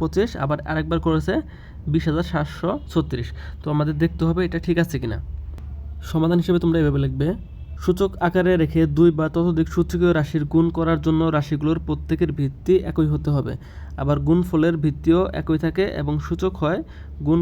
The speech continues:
করা রাশিগুলোর সূচকের যোগফলের সমান। হাসানের গুণ করা সংখ্যা দুটির একটি five to the power two এবং অপরটি twelve to the power two। সংখ্যা দুটির ভিত্তি যথাক্রমে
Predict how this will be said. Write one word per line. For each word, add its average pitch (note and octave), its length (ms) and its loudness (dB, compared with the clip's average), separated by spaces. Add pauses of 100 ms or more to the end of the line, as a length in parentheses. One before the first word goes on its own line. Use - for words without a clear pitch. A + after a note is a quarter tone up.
করা E3 160 4 (100)
রাশিগুলোর D3+ 440 -2
সূচকের E3 460 0
যোগফলের D3 420 0
সমান। A#2+ 220 -2 (1400)
হাসানের F#3+ 380 2 (100)
গুণ F#3 140 6 (100)
করা F3+ 180 4 (100)
সংখ্যা E3 260 2
দুটির E3+ 220 -2 (120)
একটি - 280 -2 (180)
five D3+ 220 0
to F3 100 0
the D#3 60 -4
power E3 220 0
two E3 120 2 (120)
এবং D3 120 0 (160)
অপরটি E3+ 360 0 (220)
twelve E3+ 320 2
to F#3 120 0
the F3+ 80 0
power F3 220 0
two। B2+ 120 -4 (600)
সংখ্যা E3+ 300 0
দুটির F#3+ 280 2
ভিত্তি D3+ 280 -2
যথাক্রমে E3 380 0